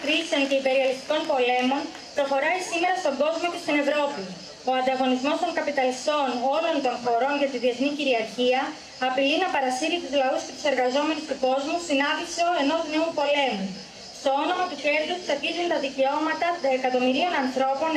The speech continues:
εργατών και παιδιών της εργατικής τάξης. Στην Ιταλία κινητοποιούμαστε ενάντια στη συμμετοχή της Ιταλίας στον υπεριαλιστικό πόλεμο στην Ουκρανία.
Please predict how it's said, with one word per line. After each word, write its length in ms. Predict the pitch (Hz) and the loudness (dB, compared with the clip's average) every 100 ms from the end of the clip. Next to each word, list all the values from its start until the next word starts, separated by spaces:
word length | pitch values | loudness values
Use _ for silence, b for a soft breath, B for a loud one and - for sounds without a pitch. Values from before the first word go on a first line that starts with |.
| 247 | 0
εργατών 400 | 240 226 269 302 311 | 0 0 0 0 -2
και 80 | 277 | 0
παιδιών 260 | 254 285 339 | 0 0 -2
της 80 | - 285 | -2 0
εργατικής 400 | 277 - 330 - | 0 -2 -8 -4
τάξης. 360 | 320 294 285 - - - - - - - - - - - - - | -2 -2 -4 -10 -16 -18 -18 -18 -20 -20 -20 -20 -18 -18 -18 -8
Στην 140 | 285 277 | 0 2
Ιταλία 380 | 277 262 277 339 359 | 2 2 2 0 0
κινητοποιούμαστε 760 | 311 285 269 269 294 320 339 311 277 | -2 0 0 0 0 0 0 0 2
ενάντια 300 | 302 311 330 | 0 0 -4
στη 80 | - | -4
συμμετοχή 380 | 285 269 254 294 311 | -2 0 0 -2 -6
της 80 | - | -8
Ιταλίας 320 | - 269 285 311 | -2 0 2 0
στον 120 | 294 262 | -2 0
υπεριαλιστικό 520 | 262 254 240 - 302 294 | 2 2 -2 -4 -4 0
πόλεμο 280 | 302 311 320 | 0 0 -2
στην 120 | 302 277 | -2 -2
Ουκρανία. 480 | 277 269 269 269 196 | 2 0 2 0 0